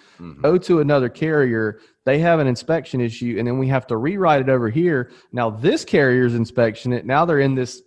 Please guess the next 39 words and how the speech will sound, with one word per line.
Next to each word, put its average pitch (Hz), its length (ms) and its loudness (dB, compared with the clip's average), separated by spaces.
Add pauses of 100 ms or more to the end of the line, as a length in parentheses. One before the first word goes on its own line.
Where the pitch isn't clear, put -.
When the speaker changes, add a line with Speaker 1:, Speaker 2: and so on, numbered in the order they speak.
Speaker 2:
vortex 123 840 0
of 113 320 0 (300)
Speaker 1:
Right. 80 200 -8
Speaker 2:
carrier 147 420 -6
inspections. 110 720 -6
And 107 200 -8 (300)
so, 117 440 -2
and 127 120 -2
then 135 140 0
the 123 180 0
other 147 220 2
thing 123 340 -4
we 120 100 -2
run 117 200 -2
into 113 300 -8
a 101 40 -10
lot 101 760 -2 (140)
is, 101 680 -8 (500)
and 113 100 -8
if 104 120 -10
you 117 100 -4
wanna 131 200 0
know 117 120 0
who's 113 180 -2
doing 117 240 0
this, 104 280 -6
if 104 100 -18
you're 123 100 -10
listening 226 320 -2
to 151 60 0
this, 135 320 0
if 120 100 -10
you're 156 120 -6
one 156 160 -4
of 139 80 -6
the 120 80 -8
thousand 127 380 -2
people 123 360 -4
in 107 260 -4